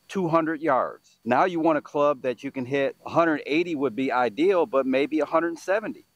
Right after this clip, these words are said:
maybe only a hundred sixty yards. That'll cover three hundred sixty yards.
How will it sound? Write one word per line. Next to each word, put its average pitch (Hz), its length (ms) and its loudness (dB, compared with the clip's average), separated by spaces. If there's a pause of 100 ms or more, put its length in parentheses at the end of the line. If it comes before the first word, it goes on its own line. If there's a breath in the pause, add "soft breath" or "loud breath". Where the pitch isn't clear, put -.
(180)
maybe 185 280 -2
only 170 260 0
a 160 60 0
hundred 156 320 0
sixty 175 340 -10
yards. 82 440 -8 (420)
That'll 185 200 2
cover 165 320 -2
three 160 220 -6
hundred 156 320 -2
sixty 147 300 -8
yards. - 480 -2